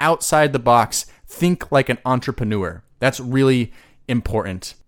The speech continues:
So there's obviously just a lot of different ways to make a little bit of money from playing jazz, and it's not just the obvious things like playing gigs, although that definitely is one. So that leads me to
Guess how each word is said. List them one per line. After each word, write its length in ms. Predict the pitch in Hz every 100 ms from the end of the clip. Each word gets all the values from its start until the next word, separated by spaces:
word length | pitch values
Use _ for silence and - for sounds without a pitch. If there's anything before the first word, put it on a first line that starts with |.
| _
So 200 | - 165
there's 260 | 175 165 160
obviously 420 | 156 190 202 - 180
just 160 | 151 160
a 40 |
lot 360 | 139 135 147 185
of 100 | 165
different 300 | 160 151 143
ways 500 | 127 135 139 120 -
to 360 | - 131 120 117
make 400 | 117 127 160 -
a 60 |
little 180 | 135 147
bit 100 | 143
of 60 | 131
money 380 | 123 143 127 120
from 580 | - 123 110 110 - -
playing 420 | - 147 151 135
jazz, 400 | 117 135 123 107
and 80 | 120
it's 160 | 113 156
not 160 | 175
just 220 | 180 160
the 120 | 156 143
obvious 540 | 143 151 147 123 110 -
things 340 | 98 92 -
like 320 | 110 101 - - - -
playing 340 | - 143 127 117
gigs, 320 | 156 139 107
although 240 | 143 143
that 280 | 147 151 131
definitely 520 | 156 160 147 131 120
is 220 | 135 147
one. 280 | 107 98 92
So 140 | - 139
that 160 | 170
leads 220 | 160 165
me 120 | 180 156
to 360 | - 143 131